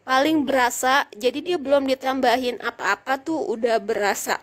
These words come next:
kaldu banget kuahnya. Cuman ya itu tadi, aku yang pertama kali enak karena ada chili oilnya. Ini yang kedua kali aku kesini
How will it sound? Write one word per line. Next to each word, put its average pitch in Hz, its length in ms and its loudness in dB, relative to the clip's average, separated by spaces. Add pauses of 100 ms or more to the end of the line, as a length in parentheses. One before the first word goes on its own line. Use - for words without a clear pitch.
kaldu 233 560 0
banget 214 480 -8 (640)
kuahnya. 226 480 0 (1500)
Cuman 320 640 4 (1700)
ya 262 160 2
itu 247 240 0
tadi, 277 320 0
aku 370 400 2
yang 294 160 2
pertama 262 480 -2 (160)
kali 254 480 0
enak 262 480 0
karena 247 320 0
ada 233 160 4
chili 254 320 2
oilnya. 233 400 2
Ini 294 240 2
yang 320 80 -2
kedua 247 320 2
kali 247 240 0
aku 247 160 0
kesini 247 480 -2